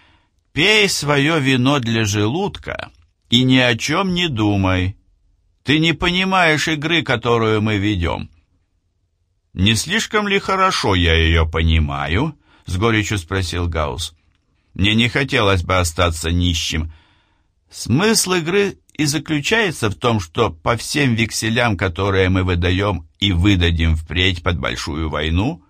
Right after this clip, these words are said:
с Америкой должны будут расплатиться Англия и Франция, и, может быть, ещё кто-нибудь, с кого американцы сумеют получить". Только не мы. Мне думается,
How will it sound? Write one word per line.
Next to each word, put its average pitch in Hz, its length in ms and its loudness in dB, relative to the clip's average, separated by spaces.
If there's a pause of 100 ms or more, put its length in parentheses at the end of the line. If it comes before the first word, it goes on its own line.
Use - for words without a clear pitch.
(460)
с - 120 -8
Америкой 196 640 0
должны 151 380 -2
будут 151 360 -4
расплатиться 139 880 -4 (100)
Англия 170 640 0
и 156 100 2
Франция, 156 1000 -2
и, 359 440 -4
может 214 440 0
быть, 202 260 -8
ещё 165 400 2
кто-нибудь, 156 800 0
с - 40 -10
кого 147 280 2
американцы 143 720 0
сумеют 135 680 2
получить". 127 720 -2 (1000)
Только 98 580 0
не 82 240 4
мы. 82 280 2 (1300)
Мне 80 300 2
думается, 90 840 2